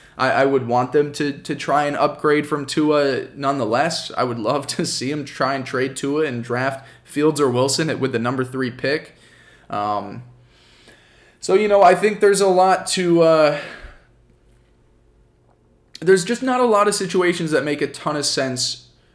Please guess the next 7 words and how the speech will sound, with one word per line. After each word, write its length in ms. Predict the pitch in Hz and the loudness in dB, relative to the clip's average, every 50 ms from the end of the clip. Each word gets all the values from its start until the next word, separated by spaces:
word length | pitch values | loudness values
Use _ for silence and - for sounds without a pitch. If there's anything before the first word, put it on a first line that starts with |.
| _ _ _ _ _ _ - | _ _ _ _ _ _ -8
for 100 | - 143 | -6 -4
Matt 280 | 135 131 127 123 120 123 | -2 0 0 0 0 -2
Stafford. 680 | - - 151 127 113 107 113 - - 90 78 85 - - _ _ _ _ _ _ - | -2 -2 0 0 0 -2 -4 -6 -10 -12 -12 -14 -16 -20 _ _ _ _ _ _ -6
Carolina 580 | - 165 165 175 170 180 185 190 190 190 185 | 0 2 4 4 6 4 4 4 4 2 4
would 220 | 180 185 185 175 - | 4 4 4 4 2
be 100 | 180 170 | -4 -6
fun. 800 | 170 - - - 185 185 185 180 180 180 180 185 185 - - | -6 -4 0 2 4 4 4 4 2 -2 -4 -8 -10 -12 -18